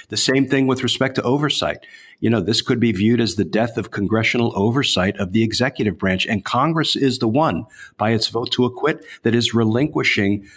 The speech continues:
that power. I mean, why not just give the executive branch the authority to declare war and wrap up the legislative branch shop? Let's just shutter it. Let's just close it down and let the executive branch do everything. So, um,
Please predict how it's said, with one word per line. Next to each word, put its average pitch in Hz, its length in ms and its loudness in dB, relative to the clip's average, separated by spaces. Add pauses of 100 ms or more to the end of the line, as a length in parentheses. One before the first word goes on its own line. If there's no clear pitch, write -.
(120)
that 110 300 -2
power. 127 360 0
I - 60 -2
mean, 107 240 2
why 110 180 2
not 131 280 2
just 123 400 -2
give 113 280 2
the 95 120 2
executive 110 600 -2
branch 110 460 -2 (320)
the 101 120 -2
authority 107 500 2
to 110 140 -4
declare 107 460 0
war 107 440 0
and 85 280 -4
wrap 123 300 0
up 127 220 -4
the 98 280 -2 (200)
legislative 110 640 0
branch 113 320 0
shop? - 340 0
Let's 98 180 -4
just 123 200 -2
shutter 113 360 0
it. - 120 -6
Let's 98 180 -6
just - 240 -4
close 117 340 0
it 123 80 0
down 117 240 2
and 110 80 2
let 113 140 0
the 123 100 2
executive 117 640 -2
branch 87 440 -2 (320)
do 95 180 2
everything. 80 540 -6
So, 95 480 0
um, 95 400 0